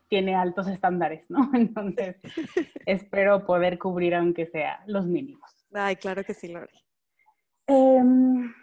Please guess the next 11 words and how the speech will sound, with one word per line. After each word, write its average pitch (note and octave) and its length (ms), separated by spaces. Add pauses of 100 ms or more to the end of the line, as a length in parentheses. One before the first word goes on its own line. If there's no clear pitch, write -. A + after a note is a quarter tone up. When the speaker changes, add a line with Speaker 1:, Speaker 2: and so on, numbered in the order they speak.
(140)
Speaker 1:
pues A#3 140
yo C4 80
soy C4 120
Lorena B3+ 280
Aguirre B3 480
y A3 120
soy G#3 400
coach G#3 520
de G#3 100
mujeres, F#3+ 580 (480)
de... E3 640